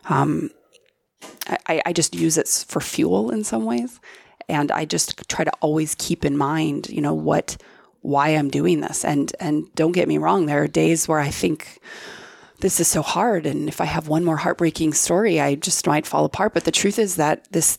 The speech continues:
the community that I serve gives me more than I give them. I mean, by far, what I have learned and what I get to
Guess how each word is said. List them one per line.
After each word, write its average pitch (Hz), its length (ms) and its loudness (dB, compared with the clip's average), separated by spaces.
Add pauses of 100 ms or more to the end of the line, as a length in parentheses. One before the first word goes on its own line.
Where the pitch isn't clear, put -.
(100)
the 165 80 -4
community 180 480 2
that 170 160 2
I 170 80 2
serve 170 580 2
gives 165 260 0
me 160 160 2
more 156 220 2
than 135 120 -2
I 135 100 0
give 131 180 -6
them. 165 380 -4 (500)
I - 60 -4
mean, 151 300 -2
by 143 240 -2
far, 143 560 -2
what 160 160 0
I 147 80 2
have 156 180 -4
learned 156 460 0
and 151 100 0
what 151 140 0
I 143 60 2
get - 200 -2
to - 180 -6